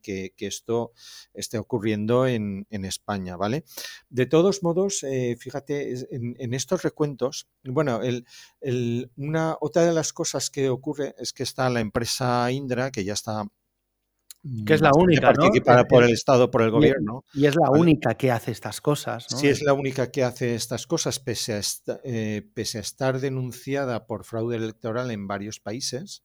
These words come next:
Speaker 1: ¿vale? Eh, bueno, denunciada y sentenciada, ¿vale? Eh, pues, pues en España es, eh, quien, quienes hacen el recuento provisional.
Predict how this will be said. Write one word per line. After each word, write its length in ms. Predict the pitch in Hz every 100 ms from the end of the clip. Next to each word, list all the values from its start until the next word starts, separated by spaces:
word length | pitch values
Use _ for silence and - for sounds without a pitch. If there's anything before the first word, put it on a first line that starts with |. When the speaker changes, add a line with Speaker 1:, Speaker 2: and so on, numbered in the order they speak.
| _
Speaker 1:
¿vale? 340 | 101 101 156 - - - - _
Eh, 180 | 117 117
bueno, 320 | 104 135 143 131
denunciada 480 | 123 117 104 - 113
y 40 |
sentenciada, 720 | - 104 98 - 113 110 117 -
¿vale? 300 | 101 98 123 - - - _
Eh, 240 | 117 110 104
pues, 320 | 117 107 - -
pues 220 | 117 -
en 100 | 107
España 540 | 95 110 104 107 117
es, 240 | 113 - -
eh, 340 | 110 101 101 123 -
quien, 360 | 113 110 120 -
quienes 300 | 123 127 151
hacen 220 | 139 180
el 240 | 143 120
recuento 440 | 110 - 131 135 147
provisional. 600 | 123 104 - 95 92